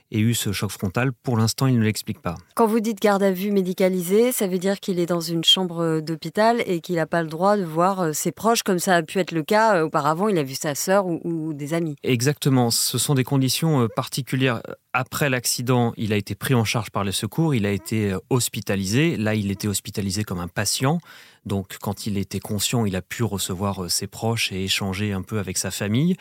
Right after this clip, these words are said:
Speaker 1: Euh, à ce moment-là, les médecins estimaient qu'il n'était pas en état de répondre à des interrogatoires de police, donc il ne pouvait pas être placé en garde à vue.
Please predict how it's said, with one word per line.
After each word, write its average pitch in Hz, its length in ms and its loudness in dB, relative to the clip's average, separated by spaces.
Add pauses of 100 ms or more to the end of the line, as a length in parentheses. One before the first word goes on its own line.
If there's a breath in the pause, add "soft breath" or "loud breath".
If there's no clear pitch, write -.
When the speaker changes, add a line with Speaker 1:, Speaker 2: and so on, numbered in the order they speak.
(420 loud breath)
Speaker 1:
Euh, 92 320 0
à 104 120 0
ce - 120 -4
moment-là, 117 220 2
les 113 100 2
médecins 117 360 2
estimaient 113 400 0
qu'il 101 200 -2
n'était 113 280 2
pas 131 160 0
en 117 160 4
état 120 340 0
de 104 100 -2
répondre 110 540 2
à 92 60 -2
des 95 220 0
interrogatoires 107 720 0
de 98 80 -2
police, 123 460 0
donc 95 180 -8
il 104 80 -2
ne 98 80 2
pouvait 135 320 0
pas 123 100 -4
être 110 100 -4
placé 107 260 -2
en 101 60 -2
garde 95 220 -2
à 98 80 -2
vue. 151 240 0